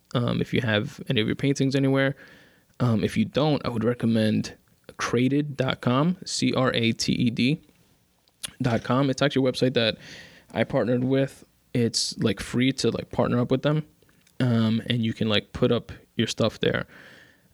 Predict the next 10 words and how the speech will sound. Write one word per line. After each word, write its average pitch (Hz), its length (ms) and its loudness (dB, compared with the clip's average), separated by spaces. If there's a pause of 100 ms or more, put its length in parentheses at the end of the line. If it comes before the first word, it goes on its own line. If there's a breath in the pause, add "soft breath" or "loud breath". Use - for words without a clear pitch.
Uh, 107 380 2
and 110 140 2
I 110 40 4
put, - 320 -2 (120)
like, 117 240 -2
the - 80 -8
photography 120 540 0
that 113 280 -2
I 117 160 0
take, 131 580 -2